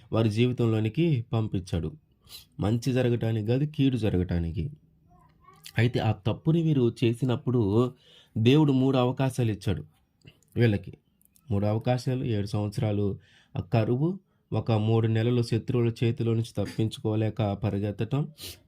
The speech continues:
మూడోది ఒక మూడు రోజులు తెగులు. అయితే దావీదు మంచిగా ఆలోచించి ఏం చేశాడంటే, ఆ సైనికులు నా శత్రువుల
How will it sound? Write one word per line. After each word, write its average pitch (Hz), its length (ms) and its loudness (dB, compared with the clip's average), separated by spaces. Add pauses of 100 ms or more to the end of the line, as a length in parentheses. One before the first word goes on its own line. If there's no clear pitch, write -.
(180)
మూడోది 131 540 2 (320)
ఒక 117 200 0
మూడు 113 280 2
రోజులు 120 300 2
తెగులు. 87 480 -2 (640)
అయితే 160 260 2
దావీదు 147 960 2 (100)
మంచిగా 123 580 0
ఆలోచించి 123 680 -2
ఏం 117 240 2
చేశాడంటే, 101 960 0 (1500)
ఆ 123 260 2
సైనికులు 135 800 2
నా 123 180 2
శత్రువుల 151 540 2